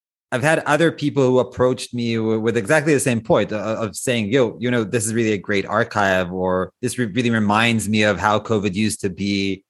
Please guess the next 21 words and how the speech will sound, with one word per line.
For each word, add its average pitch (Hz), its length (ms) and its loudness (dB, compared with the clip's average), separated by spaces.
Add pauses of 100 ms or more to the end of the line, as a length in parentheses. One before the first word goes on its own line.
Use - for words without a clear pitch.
back 107 340 -2
in 117 120 0
the 117 60 2
old, 123 440 2
old 143 260 2
twenty 143 220 -2
twenty 135 320 -2
days," 98 340 -2
right? 113 280 -4 (680)
I 160 120 2
have 214 100 2
to 208 100 -2
say 208 220 2
that 160 120 2
I, 131 160 -2
I - 40 0
think 208 160 -2
Merle 160 400 2
has 123 480 -4
listened 123 380 0
to 107 240 -4